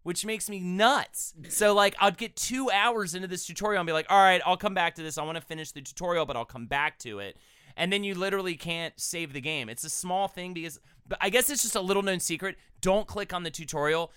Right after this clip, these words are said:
The game will tutorialize you just by starting a new game for the first time.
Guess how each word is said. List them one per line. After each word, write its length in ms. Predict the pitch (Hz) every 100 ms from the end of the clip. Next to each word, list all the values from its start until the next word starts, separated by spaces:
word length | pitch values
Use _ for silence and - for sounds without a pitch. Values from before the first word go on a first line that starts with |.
| _
The 100 | 170
game 480 | 131 160 185 185 160
will 260 | 151 160 156
tutorialize 760 | 170 143 156 151 143 123 120 123
you 200 | 123 107
just 300 | 151 135 -
by 100 | 127
starting 400 | - 123 113 110
a 20 |
new 160 | 104 92
game 320 | 95 76 71
for 80 | -
the 80 | 87
first 300 | - 71 -
time. 200 | 65